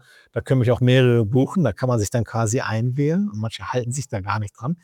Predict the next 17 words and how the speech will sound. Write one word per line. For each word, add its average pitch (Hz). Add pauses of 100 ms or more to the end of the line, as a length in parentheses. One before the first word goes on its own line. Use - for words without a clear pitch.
(220)
die 107
wollen 113
mich 117
zu -
anderen 127
Zeiten 107
sprechen. - (380)
Es -
macht 131
halt 131 (460)
viel -
Spaß, 120
weil 117
wir 110
einfach 104
so -
ein 117